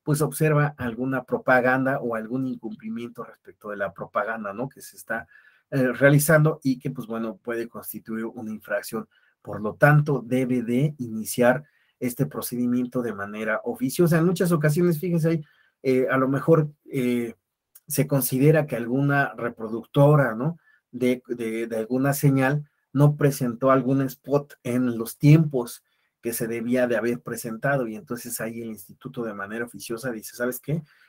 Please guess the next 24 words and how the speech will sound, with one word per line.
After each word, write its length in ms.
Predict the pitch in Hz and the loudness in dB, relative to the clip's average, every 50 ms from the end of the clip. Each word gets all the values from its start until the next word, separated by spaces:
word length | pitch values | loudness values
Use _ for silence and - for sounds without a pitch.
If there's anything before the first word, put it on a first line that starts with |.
| _ _ | _ _
Este, 320 | - 117 113 117 - - 113 | -8 -8 -6 -6 -4 -4 -4
a 40 | |
lo 80 | 110 110 | -4 -4
mejor 680 | 110 110 107 107 - - 143 139 135 135 127 120 - - | -6 -6 -8 -6 0 2 4 4 6 4 2 0 -2 -4
medios, 680 | 120 123 127 135 139 135 135 131 127 123 123 123 - - | -2 0 0 0 0 2 2 4 4 4 2 0 -4 -8
este, 560 | 104 101 - - - 117 110 110 110 104 104 - - | -12 -14 -14 -12 -10 -10 -8 -8 -8 -10 -10 -12 -10
televisora, 600 | 110 104 110 110 113 110 - 127 135 147 139 123 | -10 -8 -6 -6 -8 -6 -2 0 2 2 2 2
multimedios 720 | 117 113 107 - - 104 104 113 127 135 135 127 120 117 | -2 -4 -10 -12 -14 -10 -6 -4 -2 -2 0 0 -2 -2
del 160 | 110 107 101 | -4 -8 -12
estado 380 | 101 95 - - 120 120 120 120 | -12 -12 -2 2 2 2 2 2
de 140 | 107 101 92 | -2 -4 -8
Tlaxcala, 560 | 90 98 98 - - 135 139 151 170 196 196 - _ - - - _ _ _ | -10 -12 -12 -4 0 2 4 4 4 2 -2 -6 _ -20 -20 -20 _ _ _
este, 340 | - 117 107 - - - 110 | -8 -8 -8 -8 -8 -8 -4
no", 380 | 117 127 139 143 143 143 139 - - 104 104 | 0 2 4 6 6 4 2 0 -6 -10 -6
un 160 | 123 127 123 | -6 -4 -4
ejemplo, 440 | 123 - 117 110 101 - - 95 92 | -6 -6 -8 -10 -10 -10 -10 -10 -10
¿no? 160 | 113 127 131 | -10 -10 -12
Este, 340 | 113 143 - - _ _ - | -12 -14 -16 -18 _ _ -20
imaginario, 580 | 90 95 98 101 - - - 110 107 104 - _ _ _ _ _ _ _ _ - | -20 -16 -16 -16 -16 -12 -8 -8 -8 -8 -8 _ _ _ _ _ _ _ _ 2
"no 220 | 139 143 147 147 | 6 6 6 8
cumplió 420 | 147 156 139 123 127 131 139 135 135 | 6 4 2 2 2 2 2 2 2
con 240 | - 131 120 110 104 | 0 -4 -4 -4 -6
el, 340 | 107 92 101 104 104 95 | -10 -10 -10 -10 -10 -12
el 600 | 95 - 101 92 110 110 110 110 110 110 107 101 | -14 -14 -12 -10 -8 -6 -6 -6 -6 -6 -8 -10